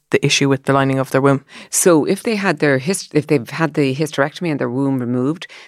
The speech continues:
Speaker 2: they don't need to take progesterone.
Speaker 1: Okay.
Speaker 2: So they only take estrogen, and that actually reduces the rate of breast cancer, actually.
Speaker 1: Okay.
Speaker 2: So, um, and that would be like a patch or a gel. It's very simple. Um, and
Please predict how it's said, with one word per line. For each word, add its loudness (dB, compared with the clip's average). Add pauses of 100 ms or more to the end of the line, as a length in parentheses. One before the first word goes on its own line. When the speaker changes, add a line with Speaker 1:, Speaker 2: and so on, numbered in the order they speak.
(100)
Speaker 2:
they 4
don't 2
need -4
to -8
take -4
progesterone. -8 (120)
Speaker 1:
Okay. 2
Speaker 2:
So 4
they 4
only 2
take -4
estrogen, -6
and -2
that -4
actually -6
reduces -2
the -10
rate -4
of -16
breast -12
cancer, -12
actually. -10
Speaker 1:
Okay. 2
Speaker 2:
So, 2
um, 0
and 0
that -2
would -6
be -6
like -10
a -16
patch -12
or -12
a -12
gel. -2
It's -20
very -2
simple. -6 (480)
Um, 0 (240)
and 0